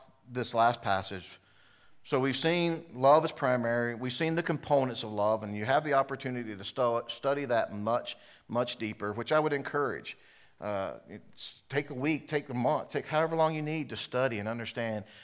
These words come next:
what you've been called to as a loving disciple, as a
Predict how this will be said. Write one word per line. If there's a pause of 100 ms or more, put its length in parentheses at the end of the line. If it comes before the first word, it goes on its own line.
(160)
what
you've
been
called
to
as
a
loving
disciple,
as
a